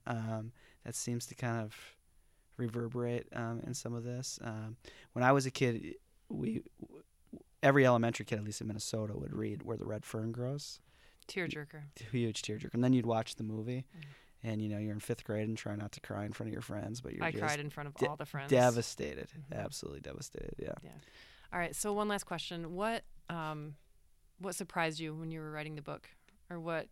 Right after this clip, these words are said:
Speaker 2: kind of new thing did you discover? Or did it just help you process the things you had experienced?
Speaker 1: Yeah, no, I mean, I th-, I think probably, uh, the, the book was a pleasure to read. I mean, I, I should say this,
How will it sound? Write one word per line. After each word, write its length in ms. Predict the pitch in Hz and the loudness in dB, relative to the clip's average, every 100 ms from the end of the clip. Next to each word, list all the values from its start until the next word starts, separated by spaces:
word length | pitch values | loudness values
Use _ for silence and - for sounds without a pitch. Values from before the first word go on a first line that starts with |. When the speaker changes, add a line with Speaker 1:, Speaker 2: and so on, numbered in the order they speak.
| - | -8
Speaker 2:
kind 140 | 170 | -6
of 100 | 151 | -4
new 160 | 160 156 | -4 -4
thing 220 | 156 151 | -6 -6
did 120 | 147 | -6
you 80 | 143 | -8
discover? 600 | 147 - 143 143 147 143 - - - - - _ - _ _ - - - - - | -8 -8 -8 -8 -8 -10 -16 -20 -20 -20 -20 _ -20 _ _ -20 -20 -20 -18 2
Or 80 | 220 | 6
did 120 | 233 | 6
it 80 | 226 | 6
just 180 | 202 - | 2 2
help 200 | 196 196 | 0 2
you 120 | 196 | 0
process 520 | - 165 165 165 147 | 2 2 2 0 -2
the 140 | - 156 | -4 -6
things 220 | 151 147 | -4 -4
you 80 | 143 | -4
had 80 | 131 | -6
experienced? 600 | - 151 139 - - - - - - - | -8 -8 -8 -8 -14 -16 -20 -20 -20 -10
Speaker 1:
Yeah, 360 | 170 196 226 214 | 0 6 8 8
no, 220 | 214 208 | 8 6
I 80 | 208 | 6
mean, 120 | 208 | 6
I 80 | 208 | 4
th-, 120 | - - | 4 4
I 80 | |
think 300 | 175 220 233 | 4 4 0
probably, 1120 | - - 131 139 156 143 139 139 135 135 131 113 104 - _ _ _ _ _ _ _ _ _ _ - - | 0 6 8 10 8 6 6 8 8 8 6 4 -2 -18 _ _ _ _ _ _ _ _ _ _ -10 -6
uh, 40 | 117 143 | -6 0
the, 120 | 151 143 | 2 2
the 120 | 139 | 0
book 260 | 139 185 214 | 4 6 8
was 120 | 226 | 6
a 60 | 151 | 4
pleasure 680 | - - - 123 135 139 110 | -2 -10 0 8 8 8 2
to 80 | 73 | 0
read. 200 | 78 92 | 0 2
I 40 | |
mean, 120 | 123 | 6
I, 100 | 123 - | 4 4
I 80 | |
should 160 | 131 - | 0 2
say 140 | - | 2
this, 220 | 110 107 | 2 0